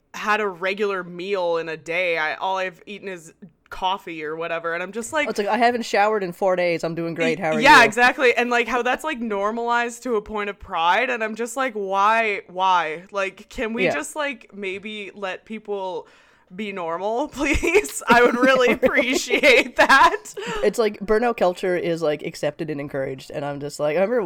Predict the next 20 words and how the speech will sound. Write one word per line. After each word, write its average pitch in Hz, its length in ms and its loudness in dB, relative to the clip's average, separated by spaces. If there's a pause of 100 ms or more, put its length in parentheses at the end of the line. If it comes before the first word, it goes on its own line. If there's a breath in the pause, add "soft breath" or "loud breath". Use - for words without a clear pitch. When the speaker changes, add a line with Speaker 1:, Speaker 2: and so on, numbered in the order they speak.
Speaker 2:
w-, 151 180 0
my 160 120 -4
first 156 360 -6
year, 143 160 -4
I 151 120 -2
was 151 100 -4
awake 151 240 -6
until 151 200 -8
five 143 320 -4
in 143 60 -10
the 151 60 -6
morning 147 300 -6
finishing 147 400 -10
three 147 240 -10
projects, 156 540 -8 (340 soft breath)
and 185 100 -6
I 180 40 -4
was 196 60 -8
just 202 180 -8
like, 190 120 -6